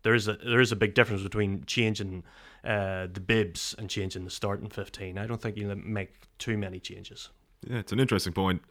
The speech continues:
Speaker 2: uh, evolution versus revolution. Would you evolve or would you <laughs> re-, revolve? Revolt? <laughs>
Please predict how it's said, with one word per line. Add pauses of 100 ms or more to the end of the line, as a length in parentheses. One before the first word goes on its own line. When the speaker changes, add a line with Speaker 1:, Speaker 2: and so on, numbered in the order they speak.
Speaker 2:
uh,
evolution
versus
revolution.
Would
you (220)
evolve
or
would
you (300)
<laughs> (300)
re-, (160)
revolve?
Revolt? (180)
<laughs>